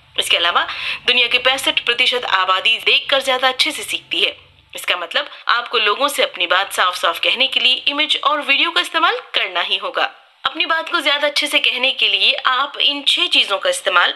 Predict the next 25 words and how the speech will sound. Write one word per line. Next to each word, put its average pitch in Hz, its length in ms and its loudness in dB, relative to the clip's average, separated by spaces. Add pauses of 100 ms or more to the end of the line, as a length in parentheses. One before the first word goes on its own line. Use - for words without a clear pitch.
कर 254 100 4
सकते 185 340 -2
हैं। 185 340 0 (160)
इन्फोग्राफिक, 285 720 0
वीडियो 233 500 2
चार्ट, 247 520 2 (220)
वीडियोग्राफ 269 540 2
चार्ट, 262 360 2 (240)
इलस्ट्रेशन 226 760 0 (180)
और 240 220 4
एनिमेशन। 170 640 -2 (240)
इनका 233 280 2
असर 233 220 0
हमारे 180 340 2
दिमाग 185 340 2
पर 254 200 2
शब्दों 269 380 2
से 294 180 -2
ज्यादा 170 320 -2
होता 170 240 -2
है। - 320 -2 (160)
यूएसए 190 340 2
टुडे 220 260 2
के 247 160 0
फाउंडर 233 480 0